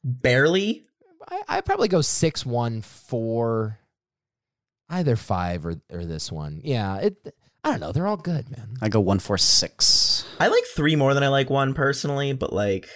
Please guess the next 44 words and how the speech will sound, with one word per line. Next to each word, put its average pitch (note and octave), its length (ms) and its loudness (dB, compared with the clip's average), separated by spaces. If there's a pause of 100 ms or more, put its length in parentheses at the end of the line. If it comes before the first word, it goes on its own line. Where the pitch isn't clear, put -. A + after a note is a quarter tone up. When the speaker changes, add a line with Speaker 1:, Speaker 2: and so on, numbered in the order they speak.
(240)
Speaker 2:
You E3+ 120 2
like F#3+ 140 0
three B2 320 -2
more D#3 180 2
than F#2+ 200 -2
one? A2+ 400 -10
Speaker 1:
that's A#2 180 -2
'cause A#2 180 -2
Philip. G2 380 -2 (640)
I, - 60 -18 (200)
I - 240 -18
love - 80 -14
Philip. - 380 -12 (260)
Speaker 3:
Uh, D2+ 160 2 (100)
yeah, G3 100 8
he's C#3+ 200 8
great A2+ 220 4
in D#2+ 80 -4
it. C#2+ 100 -8 (140)
Speaker 1:
I A#2+ 80 0
love A#2 260 2
him, F2+ 140 -2
dude. F#2 260 2 (300)
And D3+ 100 2
also, E3 220 2
that D#3 160 4
movie F#3 200 2
is A2+ 120 2
so D3+ 80 4
stylistically A2+ 840 0
different. G#2+ 340 0
It F#2+ 40 0
stands F3+ 420 2
out E2+ 240 -2
from G#2 140 -2
all D2+ 140 0
of - 100 0
Speaker 2:
Yeah, D#3 60 0
Speaker 1:
them. A#2+ 100 -4
Speaker 2:
it - 20 -12
looks C#3 160 -6
like D#3 140 -4
a A#2 40 -6
fucking G#2 480 -8